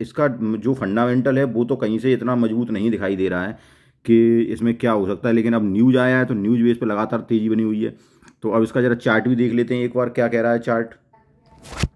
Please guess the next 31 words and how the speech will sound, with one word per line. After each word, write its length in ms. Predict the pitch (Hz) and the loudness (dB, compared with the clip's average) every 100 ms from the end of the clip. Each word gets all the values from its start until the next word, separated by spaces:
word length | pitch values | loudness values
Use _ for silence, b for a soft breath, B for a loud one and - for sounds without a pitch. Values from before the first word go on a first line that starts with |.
| _ _ B B B B - | _ _ B B B B -10
अब 80 | 107 | -4
देखिए 220 | 147 160 | -2 -2
चार्ट 320 | 160 113 120 | -2 -2 0
पे 80 | 123 | 0
भी 80 | 143 | 0
इसको 240 | 127 143 | 0 0
अगर 140 | 139 120 | 0 0
देखें 300 | 104 110 120 | 0 0 0
हम 140 | 101 | 0
लोग 300 | 92 110 254 B B - | 0 0 -2 B B -8
तो 60 | 131 | -8
चार्ट 440 | 135 120 117 120 | -2 0 2 0
पे 260 | 120 147 147 | -2 0 2
इसको 440 | 135 - 143 147 151 | 0 0 0 0 -2
क्या 180 | 139 123 | 0 0
हो 140 | 117 | 2
रहा 120 | 110 | 2
है 100 | 120 | 2
इसमें। 180 | 104 113 123 _ _ _ _ _ _ b b b b 107 | 0 -2 -4 _ _ _ _ _ _ b b b b -6
अब 60 | |
देखिए 240 | 110 123 143 | -2 0 2
सर, 140 | 156 | 2
इसको 600 | 139 110 - - 151 160 165 | 0 -2 -4 -2 2 2 2
अगर 280 | 131 143 143 | 0 0 2
देखा 280 | 123 120 127 | 2 2 0
जाए 160 | 135 | 0
तो 100 | 143 | -2
ये 80 | 156 - | -4 -4
चार्ट 360 | 135 113 123 120 | -4 -2 -2 -2
पे 140 | 147 | -2
बिल्कुल 640 | 123 123 117 131 135 143 | 0 0 0 0 2 2